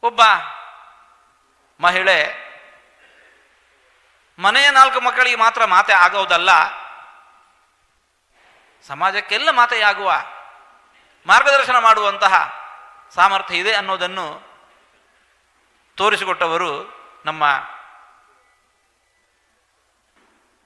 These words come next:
ರಮಾ, ರಮಾದೇವಿ ರಾಜಲಕ್ಷ್ಮಿ, ನಿಮ್ಮ ಹೆಸರು? ಮೋಹನಾಚಾರ್ಯ ಇವರು.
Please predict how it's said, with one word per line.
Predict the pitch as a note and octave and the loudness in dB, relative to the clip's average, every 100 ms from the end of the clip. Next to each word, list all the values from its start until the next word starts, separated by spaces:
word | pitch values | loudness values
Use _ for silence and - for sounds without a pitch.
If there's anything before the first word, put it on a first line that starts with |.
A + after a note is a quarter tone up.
| _ _ _ _ - | _ _ _ _ -8
ರಮಾ, | D3+ F#3 F#3 D3+ - - - - _ _ _ _ _ _ _ _ _ | -4 2 2 2 -4 -16 -20 -20 _ _ _ _ _ _ _ _ _
ರಮಾದೇವಿ | C#3+ E3 G3 F#3 F#3 D#3+ | -6 2 2 2 -4 -2
ರಾಜಲಕ್ಷ್ಮಿ, | D#3 F#3+ F3 - C3+ - _ _ _ _ - _ _ _ _ | -2 -2 -6 -12 -20 -20 _ _ _ _ -20 _ _ _ _
ನಿಮ್ಮ | C#3 | _
ಹೆಸರು? | C#3 G3 G#3+ _ _ _ _ _ C#3 C3 _ _ _ - | _ _ -20 _ _ _ _ _ _ _ _ _ _ -12
ಮೋಹನಾಚಾರ್ಯ | F#3 F#3 F3 E3 D#3 D#3 B2+ B2+ - - C3 | -6 -2 -2 0 0 0 0 -4 -14 -20 -20
ಇವರು. | B2+ B2+ | -20 -20